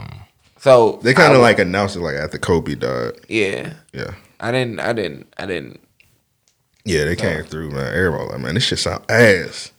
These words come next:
Speaker 1: I went into it unbeknownst, and, um, I enjoyed it.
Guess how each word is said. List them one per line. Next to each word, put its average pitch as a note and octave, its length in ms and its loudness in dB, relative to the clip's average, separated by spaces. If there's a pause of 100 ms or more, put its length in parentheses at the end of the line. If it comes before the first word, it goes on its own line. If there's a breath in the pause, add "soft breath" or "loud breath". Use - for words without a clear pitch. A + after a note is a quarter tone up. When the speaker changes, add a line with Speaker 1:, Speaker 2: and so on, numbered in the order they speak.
Speaker 1:
I A#2+ 60 -8
went A#2+ 240 -2
into A#2 380 -2
it - 100 -4
unbeknownst, B2+ 880 0
and, A2 320 -4
um, F#2+ 720 -4 (2000)
I C3+ 100 2
enjoyed C3 420 0
it. - 180 -12